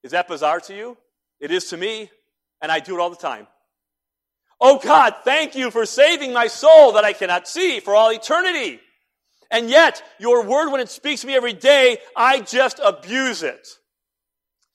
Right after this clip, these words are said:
That was the old prophet, his career. He abused it. The man of God, the one from Judah, the word of God was his cover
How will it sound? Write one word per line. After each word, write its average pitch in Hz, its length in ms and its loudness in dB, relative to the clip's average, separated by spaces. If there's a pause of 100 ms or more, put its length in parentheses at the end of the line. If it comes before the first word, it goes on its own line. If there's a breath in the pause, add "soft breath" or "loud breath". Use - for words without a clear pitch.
(340)
That 135 60 -20
was 120 120 -18
the 135 60 -12
old 135 160 -10
prophet, 151 420 -12 (840)
his 107 120 -20
career. 117 440 -16 (1600)
He 120 80 -20
abused 113 360 -20
it. 110 120 -20 (720)
The 117 80 -14
man 143 160 -8
of 156 100 -14
God, 139 360 -4 (140)
the 113 80 -20
one 135 180 -12
from 135 220 -20
Judah, 113 440 -16 (600)
the 117 60 -18
word 139 180 -6
of 151 100 -14
God 147 220 -4
was 147 140 -12
his 139 160 -16
cover 110 480 -14